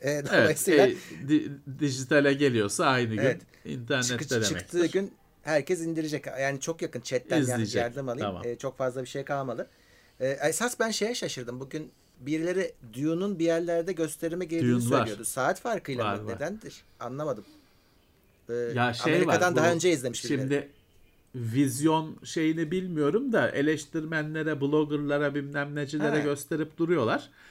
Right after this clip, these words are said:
Speaker 2: Şey oldu. Birisi çekmiş kamerayla, el kamerasıyla, e, internete koydu.
Speaker 1: Ha.
Speaker 2: Yani onu seyredene
Speaker 1: Öyle mi?
Speaker 2: ben ne diyeyim bilmiyorum.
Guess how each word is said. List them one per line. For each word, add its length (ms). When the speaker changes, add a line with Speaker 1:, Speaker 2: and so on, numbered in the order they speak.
Speaker 2:
Şey 280
oldu. 540
Birisi 320
çekmiş 440
kamerayla, 520
el 220
kamerasıyla, 760
e, 80
internete 640
koydu. 500
Speaker 1:
Ha. 760
Speaker 2:
Yani 280
onu 220
seyredene 840
Speaker 1:
Öyle 80
mi? 80
Speaker 2:
ben 340
ne 180
diyeyim 300
bilmiyorum. 580